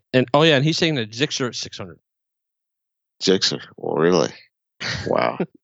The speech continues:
Speaker 2: Okay. Well, we'll be stopping a lot for that guy.
Speaker 1: Nope.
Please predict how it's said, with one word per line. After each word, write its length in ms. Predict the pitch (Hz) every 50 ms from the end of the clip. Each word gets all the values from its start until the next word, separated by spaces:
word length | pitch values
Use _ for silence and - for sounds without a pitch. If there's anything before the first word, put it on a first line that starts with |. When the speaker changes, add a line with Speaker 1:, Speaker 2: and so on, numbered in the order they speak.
| _ - - - - - - - - - 906 - - - _ _ _ _ _ _ _ _ _ _ _ _ _ _ _ -
Speaker 2:
Okay. 460 | 78 85 - - 92 82 80 76 80 - - - - - - _ _ _ _ _ _ _ _ _ _ -
Well, 260 | - - 85 87 92
we'll 100 | 107 110
be 100 | 104 98
stopping 380 | 87 - - 120 107 98 92 98
a 40 | 92
lot 220 | 90 95 95 82
for 160 | - - 85
that 220 | 87 104 110 98 -
guy. 280 | 73 71 71 71 78 - _ _ _ _ _ _ _ _ _ _ _ _
Speaker 1:
Nope. 440 | - 104 104 117 135 170 - -